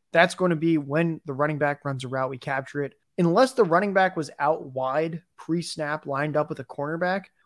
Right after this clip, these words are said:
we were not capturing them for this exercise. Maybe that can happen next year, but that's gonna be a lot tougher. Sometimes these guys aren't even covered when they come out of the backfield. So that's just a different animal that we'll have to kind of attack and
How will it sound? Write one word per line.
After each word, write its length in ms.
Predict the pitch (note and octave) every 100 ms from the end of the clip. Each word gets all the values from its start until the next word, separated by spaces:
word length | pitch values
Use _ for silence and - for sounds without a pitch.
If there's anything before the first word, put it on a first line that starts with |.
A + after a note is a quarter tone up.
| -
we 140 | F#3
were 160 | G#3+ G#3
not 280 | F3+ F#3 F3+
capturing 540 | E3+ D3+ D3+ D#3 D3
them 140 | C#3
for 160 | C3+ C3
this 220 | C3 C3 -
exercise. 720 | B2+ - B2 - B2 B2 - _ _
Maybe 240 | C#3+ E3+ F#3+
that 180 | G3 F#3
can 120 | D#3
happen 340 | D#3+ D#3 D3
next 300 | C#3 C#3+ -
year, 100 | D3+
but 100 | D3+
that's 180 | F#3 F#3+
gonna 100 | A#3
be 40 |
a 60 | G#3
lot 220 | E3+ C#3
tougher. 480 | - D3+ D#3+ D3+ C#3+ _ _
Sometimes 400 | - F3+ A3+ G#3
these 140 | F3 D#3
guys 220 | F3 E3+
aren't 120 | D#3+
even 160 | D3+ A#2+
covered 440 | - - C#3+ D#3
when 120 | D3
they 80 | C#3+
come 200 | C#3 D3+
out 80 | D3
of 40 |
the 60 | C#3
backfield. 520 | C3 C#3 C3+ D#3 C#3+
So 260 | - C#3+ C3 _ _
that's 180 | F3 F#3
just 160 | G3 F3+
a 40 |
different 380 | D#3+ D#3 D#3 C#3+
animal 300 | D3+ D3 C#3+
that 120 | C#3+
we'll 100 | C3+
have 260 | C3+ C3+ -
to 300 | C#3 B2 B2 -
kind 160 | - E3+
of 60 | C3
attack 440 | - D3 C3+ C3+
and 180 | B2+